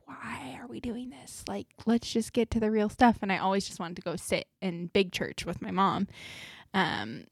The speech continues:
and I would actually get really anxious about going to youth group things. But I just think that's, like, such a cool way to look at it, and I think something I need to be reminded of, even in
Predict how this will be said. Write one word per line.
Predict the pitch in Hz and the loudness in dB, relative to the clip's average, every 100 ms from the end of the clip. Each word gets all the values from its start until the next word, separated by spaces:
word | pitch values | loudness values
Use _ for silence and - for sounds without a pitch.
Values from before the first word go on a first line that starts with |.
| _ | _
and | - 190 | -2 0
I | 170 | 0
would | 175 | -2
actually | 202 226 | -2 -2
get | 220 | 0
really | 214 254 | 2 2
anxious | 302 - 247 220 | 2 0 -2 0
about | 214 208 190 | 2 2 0
going | 185 190 | 0 0
to | 196 | 0
youth | 190 - | -2 -4
group | 190 160 | -8 -8
things. | 208 180 196 - - | -6 -6 -6 -10 0
But | 220 196 170 - _ _ _ _ _ _ - | 4 6 4 -2 _ _ _ _ _ _ 6
I | 226 220 220 220 | 8 10 8 6
just | 196 214 - | 2 0 2
think | 214 202 - - - _ _ | 4 2 -2 -12 -20 _ _
that's, | 196 196 180 - | 0 2 2 0
like, | 202 - | -4 -4
such | - 185 - | -4 -4 -2
a | 185 | -4
cool | - 190 | 0 2
way | 185 180 | 4 4
to | 180 | 2
look | 180 | 2
at | 190 196 | 2 2
it, | 196 | 2
and | 190 | 0
I | |
think | 185 196 202 | 0 -4 -6
something | - 196 196 | -4 -2 -2
I | 208 | 0
need | 190 190 | 2 4
to | - | 4
be | 196 | 4
reminded | 190 190 190 | 6 6 4
of, | 196 | 4
even | 247 311 370 | 6 6 6
in | 294 | 2